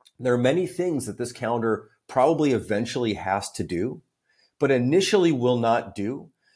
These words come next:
because we wanna focus on more of the novelty initially to set it apart from the rest, 'cause that is part of the story.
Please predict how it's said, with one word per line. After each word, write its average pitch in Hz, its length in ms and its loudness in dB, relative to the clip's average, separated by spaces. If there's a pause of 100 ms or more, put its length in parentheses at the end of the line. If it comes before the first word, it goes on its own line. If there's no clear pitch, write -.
(120)
because 135 280 0
we 143 60 0
wanna 151 220 0
focus 139 400 -2
on 113 260 0
more 120 240 2
of 110 80 -2
the 110 80 0
novelty 107 540 -4
initially 107 640 -6 (320)
to 131 100 0
set 151 320 2
it 147 100 -2
apart 127 460 -2
from 113 140 -8
the 95 100 -4
rest, 90 420 -8 (480)
'cause 113 180 -2
that 131 180 4
is 139 80 -6
part 123 240 0
of 98 40 -4
the 92 60 -6
story. 98 440 -6